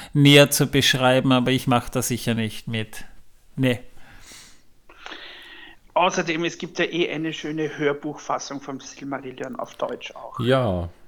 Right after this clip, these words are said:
Speaker 3: da werden wir von Gandalf, äh, besprochen.
Speaker 1: Ja.
Speaker 2: Ja.
Speaker 3: Das wollte ich mir mal anhören, aber ich hab's leider noch nicht gehört.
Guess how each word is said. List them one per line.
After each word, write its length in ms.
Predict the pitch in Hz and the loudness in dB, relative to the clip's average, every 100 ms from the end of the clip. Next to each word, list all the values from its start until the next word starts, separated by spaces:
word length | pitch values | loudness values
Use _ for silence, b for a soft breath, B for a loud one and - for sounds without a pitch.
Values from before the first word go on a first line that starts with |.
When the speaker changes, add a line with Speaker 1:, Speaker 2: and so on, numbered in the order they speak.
| b _ - | b _ -10
Speaker 3:
da 140 | 101 98 | -6 0
werden 240 | 104 107 | 0 0
wir 40 | 101 | -4
von 260 | - 101 | -2 -2
Gandalf, 560 | 101 123 95 87 87 - | 0 0 0 0 -2 -4
äh, 280 | 95 - 95 | -6 -4 -6
besprochen. 580 | 90 - - 87 - 82 - _ _ _ | -6 -8 -6 -4 -4 -10 -12 _ _ _
Speaker 1:
Ja. 320 | - 180 196 147 | -4 -2 0 2
Speaker 2:
Ja. 400 | 262 277 175 151 | 2 2 0 -2
Speaker 3:
Das 180 | 107 98 | -6 0
wollte 160 | 113 | 0
ich 60 | 113 | 2
mir 60 | 107 | 0
mal 40 | 104 | 0
anhören, 400 | 117 107 95 87 | 0 0 0 0
aber 160 | 90 | -4
ich 100 | 90 | -4
hab's 200 | - - - | -6 -6 -6
leider 220 | 87 85 | -4 -4
noch 120 | 85 | -4
nicht 240 | 85 - - | -6 -8 -10
gehört. 360 | 87 85 - | -8 -8 -12